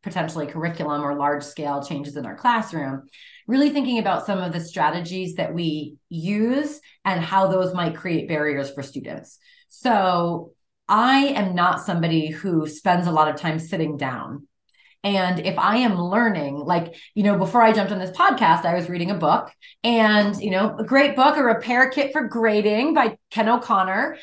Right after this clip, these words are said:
And him and I are meeting on Zoom tomorrow. And I was reading a book. I was not sitting in a desk reading this book. I would never do that in real life. Like, I am, like, on my couch. I have my highlighter. I have my coffee. So, you know, just as simple as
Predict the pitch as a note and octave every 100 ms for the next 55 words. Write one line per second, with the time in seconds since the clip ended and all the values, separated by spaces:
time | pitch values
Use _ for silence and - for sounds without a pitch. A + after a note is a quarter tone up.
0 | - - - A#3 G#3+ G3+ A3 A3 G#3 G#3+
1 | G#3 G3 G3+ G#3+ A3 G3+ G3 G3+ G3+ F#3+
2 | F#3 G3 G3 G#3 - - D5+ E5 - -
3 | - F#4+ F4 D#4+ C4 F3 A#3 A3+ A#3 A3+
4 | A3 G#3+ G#3 F3+ G3+ F4+ - - - -
5 | F4 G4 C#4+ D4+ E4 F#4 F#4 F#4 B3+ D#4+
6 | C#4+ A#3 A3+ G#3+ G#3+ F3 - - G3+ F#3+
7 | - - - - B3+ D4+ E4 D4 A#3 F#3
8 | E3+ - A3+ C4+ C4+ C4 - - A#3 A#3+
9 | A#3 A#3 - D#3 F#3+ B3+ C#4 C#4 A#3 A#3
10 | A#3 A3 A3 A3 A3 F#3+ G3+ A#3 C#4 C#4
11 | A3+ A#3 A3+ - - - - C4+ B3 D#3
12 | - _ _ _ - C4 G#3+ - F#3+ G3
13 | D#4+ F4+ - G4 - C#4 A#3+ A#3+ G#3+ F3+
14 | E3+ E3+